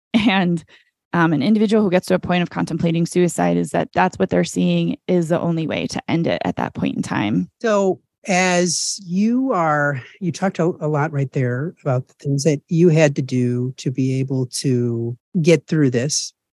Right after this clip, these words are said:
Speaker 2: And I guess one question that comes to my mind is from an outsider perspective, when someone you know is going through this, not the person that has committed suicide, but the person that is,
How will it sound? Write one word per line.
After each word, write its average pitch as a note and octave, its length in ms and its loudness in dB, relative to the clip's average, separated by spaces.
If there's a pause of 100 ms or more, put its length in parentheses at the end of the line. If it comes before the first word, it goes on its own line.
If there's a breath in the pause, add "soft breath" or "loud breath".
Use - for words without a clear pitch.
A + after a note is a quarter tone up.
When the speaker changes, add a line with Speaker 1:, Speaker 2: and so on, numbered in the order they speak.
(200)
Speaker 2:
And C#3 360 0
I F3+ 80 -4
guess F3+ 240 0
one F#3+ 260 0
question F3 380 0
that C#3 160 -4
comes C#3+ 260 -4
to - 80 -12
my B2+ 160 -4
mind A#2+ 560 -10
is C3 580 -8 (360)
from E3+ 80 4
an D3+ 100 4
outsider D3 560 4
perspective, B2+ 680 -10 (100)
when C#3+ 800 -2
someone D#3 920 0 (300)
you C#3+ 360 0
know A#2+ 520 -6 (140)
is C#3 220 -2
going C3+ 360 2
through B2 300 -6
this, D3 460 -6 (100)
not E3+ 320 2
the F3 140 0
person D3 680 2
that D3 160 2
has D3+ 480 2
committed C#3 280 0
suicide, C3 540 -4 (460)
but C3+ 400 4 (140)
the D#3+ 80 -2
person C#3+ 440 2
that C3+ 200 0
is, C3 240 -2